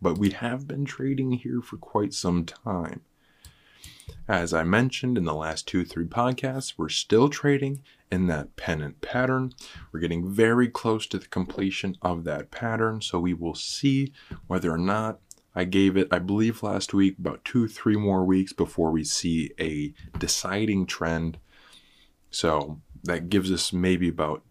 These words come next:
two weeks left to see. Maybe that might extend a little further. It's always possible that trends can be wrong and the market can trade flat for a period of time until some sort of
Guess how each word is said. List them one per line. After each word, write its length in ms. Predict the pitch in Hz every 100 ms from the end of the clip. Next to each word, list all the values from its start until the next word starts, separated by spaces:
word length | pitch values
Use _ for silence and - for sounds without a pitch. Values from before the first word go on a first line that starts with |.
| _
two 340 | - 104 98
weeks 580 | 98 95 98 101 95 -
left 420 | 104 120 123 -
to 120 | - 98
see. 540 | - - 127 131 131
Maybe 720 | 123 98 98 110 113 120 123
that 240 | 123 95 73
might 320 | 85 95 101
extend 640 | 98 - - 101 98 98
a 60 | 95
little 220 | 92 90
further. 520 | - 110 107 104 98
It's 160 | 92 -
always 500 | - 85 95 101 92
possible 880 | - - 90 80 - 82 82 80 - - - - _
that 220 | - 85 -
trends 500 | - 87 82 80 -
can 640 | - 92 82 76 76 76 - _ _ _ _ _ _
be 160 | 101 95
wrong 560 | 90 113 131 131 131 131
and 460 | 101 95 92 92 - - _ -
the 60 |
market 380 | 90 87 82 85
can 280 | - 82 78
trade 500 | 76 82 76 80 78
flat 520 | - - 90 82 78 -
for 220 | - 80
a 60 |
period 520 | 76 - 78 73 73 78
of 140 | 76
time 340 | - 104 110
until 320 | 107 90 92 87
some 320 | - 87 82
sort 340 | - 87 82
of 180 | 80 78